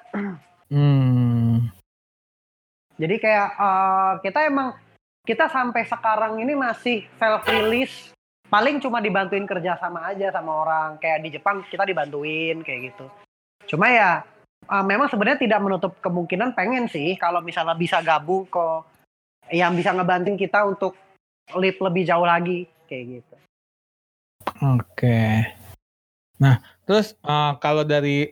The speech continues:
Speaker 2: lu sendiri, Tor, lu ada pengalaman gak sih selama bareng Tokyo Light ini? Tadi kan Alex terus nih pengalamannya Alex.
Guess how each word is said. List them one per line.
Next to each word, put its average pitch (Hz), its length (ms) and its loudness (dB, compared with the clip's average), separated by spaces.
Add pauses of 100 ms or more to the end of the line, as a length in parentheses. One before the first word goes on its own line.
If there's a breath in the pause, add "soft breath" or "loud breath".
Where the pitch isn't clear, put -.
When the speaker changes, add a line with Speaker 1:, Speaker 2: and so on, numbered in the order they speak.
(140)
Speaker 2:
lu 165 140 2
sendiri, 180 360 2
Tor, 226 280 0
lu 226 160 2
ada 214 120 2
pengalaman 190 480 0
gak 165 120 0
sih 190 120 -2
selama 147 560 0
bareng 139 280 2
Tokyo 143 240 0
Light 143 160 0
ini? 165 260 0 (140)
Tadi 147 160 2
kan 185 260 2
Alex 151 320 2
terus 175 220 2
nih 196 180 2
pengalamannya 147 460 0
Alex. 151 320 0